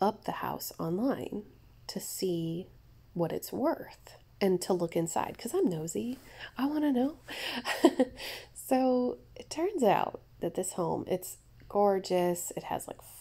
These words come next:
five bedrooms, three bathrooms. It has all the, you know, different sitting rooms. It's a very old style home. It has, uh, a living room, but it also has a rec room,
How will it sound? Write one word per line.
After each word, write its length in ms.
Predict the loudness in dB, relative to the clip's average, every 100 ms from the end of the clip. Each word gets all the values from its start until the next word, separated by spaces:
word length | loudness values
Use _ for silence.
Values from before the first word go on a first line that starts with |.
| -20 -12
five 600 | -8 -2 2 2 2 -2 0
bedrooms, 960 | 0 0 -2 0 2 2 2 0 -2
three 340 | -6 -2 -2 -2
bathrooms. 1120 | -4 -6 -4 -2 0 2 0 0 -2 -4 -8 -16 -18 -18 -20 -18 -10
It 140 | -6
has 280 | 0 0 2
all 220 | 0 0
the, 120 | 0 0
you 200 | 2 2
know, 160 | 2
different 400 | -4 -8 -8 -8
sitting 400 | -4 0 2 4
rooms. 280 | 2 0 -2
It's 180 | -4 -2
a 40 |
very 320 | 2 2 2 -2
old 260 | -6 -6 -10
style 640 | -8 -6 -4 -4 -6 -10 -18 -20 -20 -20
home. 480 | -8 -6 -4 -4 -6 -10 -20 -20 -12 -8
It 120 | -8
has, 680 | -6 -4 -2 -4 -6 -8 -10
uh, 480 | -10 -8 -8 -8 -10 -14 -20 -8
a 100 | 0
living 300 | 2 4 4
room, 140 | 4 2
but 100 | 0
it 80 | -2
also 220 | -4 -6
has 200 | -6 -4
a 40 |
rec 460 | -2 0 -2 -4 -8
room, 680 | -2 0 2 2 0 -2